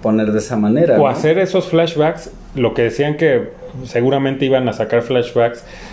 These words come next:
Speaker 2: de las guerras de los clones, los dos juntos pele-, peleando en la guerra.
Speaker 1: Exacto.
Speaker 2: Y tampoco.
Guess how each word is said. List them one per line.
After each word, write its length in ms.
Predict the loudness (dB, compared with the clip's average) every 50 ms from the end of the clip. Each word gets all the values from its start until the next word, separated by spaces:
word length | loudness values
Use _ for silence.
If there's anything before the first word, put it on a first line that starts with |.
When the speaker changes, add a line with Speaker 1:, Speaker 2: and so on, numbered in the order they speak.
| -16 -10 -2
Speaker 2:
de 480 | -2 -2 0 0 -2 -2 -2 -2 -2 -2
las 220 | -2 -2 -2 0
guerras 260 | 0 2 2 2 0
de 80 | 0 0
los 180 | -2 -2 -4 -2
clones, 420 | 0 0 2 2 2 0 -4 -4 -4
los 160 | -4 -4 -2
dos 240 | -2 -2 -4 -4 -8
juntos 460 | -4 -2 0 0 0 0 -2 -4 -4
pele-, 340 | -2 -4 -4 -4 -4 -8 -10 -12 -18 -18 -8
peleando 380 | -4 -2 0 0 0 0 0 -2
en 80 | -4 -4
la 80 | -4
guerra. 320 | -2 -2 -2 -2 -2 -6 -10 -12 -20 -20 -20 -20 -20 -20 -20 -20 -20 -18 -18 -16 -16
Speaker 1:
Exacto. 340 | -14 -10 -6 -6 -6 -4 -4
Speaker 2:
Y 40 | -4
tampoco. 460 | -4 0 0 0 -2 -2 -4 -6 -6